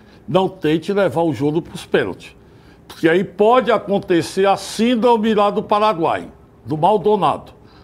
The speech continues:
Aí, pros pênaltis, o torcedor não vai aguentar.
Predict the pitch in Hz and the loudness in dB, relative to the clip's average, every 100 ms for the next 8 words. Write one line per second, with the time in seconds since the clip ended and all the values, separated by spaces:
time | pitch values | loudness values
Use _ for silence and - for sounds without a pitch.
0 | - - - 139 135 220 233 220 214 165 | -20 -18 -2 0 2 2 2 0 -2 -6
1 | - - 202 208 - 208 - 180 147 165 | -6 -2 -2 -2 -2 -2 0 -2 2 2
2 | 214 214 143 202 233 214 233 233 170 127 | 2 0 0 0 0 -2 -2 -2 -2 -2
3 | - | -4